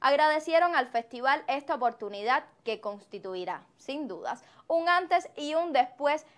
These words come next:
en sus carreras. Continuamos el recorrido en la página en Facebook del Consejo Nacional de Escuelas de Arte en Cuba, que publica: "No dejen de visitar nuestro canal de YouTube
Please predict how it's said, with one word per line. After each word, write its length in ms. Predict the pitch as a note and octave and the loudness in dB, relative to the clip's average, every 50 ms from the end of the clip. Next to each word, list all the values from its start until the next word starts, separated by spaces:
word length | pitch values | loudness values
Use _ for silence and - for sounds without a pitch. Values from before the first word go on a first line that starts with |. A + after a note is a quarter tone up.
| _ - | _ -4
en 200 | B3 A#3+ B3 A#3+ | -4 -4 -4 -6
sus 260 | - C#4 C#4 C#4+ C#4+ | -6 -4 -4 -4 -4
carreras. 680 | - - G#3 G3+ G3+ - E3+ D3 - B2+ - A#3 - _ _ _ _ _ _ _ | -2 -2 -2 -2 -2 -4 -10 -8 -8 -8 -10 -12 -14 _ _ _ _ _ _ _
Continuamos 640 | - D#4+ E4 E4 E4+ E4 E4 E4+ F4 F4+ F#4 F#4 F4+ | -2 -2 -2 -2 -4 -4 -4 -2 0 2 2 2 2
el 100 | D#4 D4+ | 0 0
recorrido 540 | C4+ C4 A#3+ C4 B3+ C#4+ C#4+ D#4 E4 E4+ D#4+ | 0 0 0 0 0 -2 -4 -4 -2 0 0
en 100 | D4 C4 | 2 4
la 140 | A#3 A3+ | 4 4
página 400 | A#3 B3+ C#4+ D4+ D4+ C#4+ C4+ A#3 | 4 2 2 0 -2 -4 -4 -4
en 160 | A3+ A#3+ B3 B3 | -4 -6 -8 -4
Facebook 580 | - D4 D4+ D#4+ D#4 - G#3+ F#3+ G3+ G3 - _ _ _ - | -2 0 0 0 0 -4 -10 -10 -12 -12 -12 _ _ _ -4
del 360 | A3+ B3+ D#4 E4 F4 D#4+ - | 0 2 2 2 2 0 0
Consejo 560 | - C#4 C4 C4 C4+ C4 - C#4+ D#4+ E4+ F4+ D#4+ | 0 0 0 0 -4 -4 -4 -4 -4 -4 -4 -4
Nacional 600 | C#4 A3+ B3 - - A#3 A3+ A#3+ B3+ C#4+ D#4+ - | -2 -4 -6 -6 -6 -6 -4 -2 0 0 -2 -2
de 200 | - A3+ G#3+ B3 | -6 -4 -2 -2
Escuelas 580 | B3 B3 - - - C#4 C#4 D4 D#4+ E4 D#4 A#3+ | -2 -2 -6 -4 0 0 2 4 2 2 2 2
de 100 | A#3 A3+ | 2 4
Arte 400 | A#3 B3 C4+ C#4 - D#4 D4+ D4 - | 4 4 4 2 -2 -4 -4 -2 -2
en 220 | B3 A#3 A#3 A#3 | -4 -4 -4 -6
Cuba, 460 | A#3+ - C4+ C#4 B3+ G#3+ G3 E3 - - - _ _ _ _ | -8 -4 0 0 2 2 0 -2 -4 -6 -10 _ _ _ _
que 160 | - D#4 D#4+ D#4+ | 2 2 2 2
publica: 680 | F4 E4+ E4 C4+ C#4+ C#4+ C#4+ B3+ - - F3 - - - _ _ _ - | 0 -2 -4 -4 -6 -6 -6 -6 -4 -4 -4 -4 -6 -10 _ _ _ -12
"No 360 | C#4+ C#4 D4 D#4+ E4 F4 F4+ | -10 -6 -2 2 2 4 4
dejen 400 | F4+ E4 E4 F4 F#4 F#4 F4+ E4+ | 4 4 4 4 2 2 0 2
de 100 | C4+ B3 | 0 0
visitar 640 | A3 A#3+ A#3+ - B3+ A#3+ G3+ C#4 C4+ D4 D#4+ D4+ - | 0 -2 -4 -8 -12 -4 2 4 4 4 4 2 -2
nuestro 480 | C#4 C4 B3+ B3 B3+ B3 - B3 A#3 A3+ | -4 -2 -2 -2 -2 0 0 0 0 2
canal 400 | A3+ A3+ A#3+ C4+ D4+ E4 C#4 B3+ | 0 0 0 0 0 0 0 0
de 160 | C4 A#3 G#3+ | -2 -2 -2
YouTube 420 | A3 A3 G#3+ A#3 D4 E4 C4+ - | -4 -6 -6 -2 -2 -2 -2 -4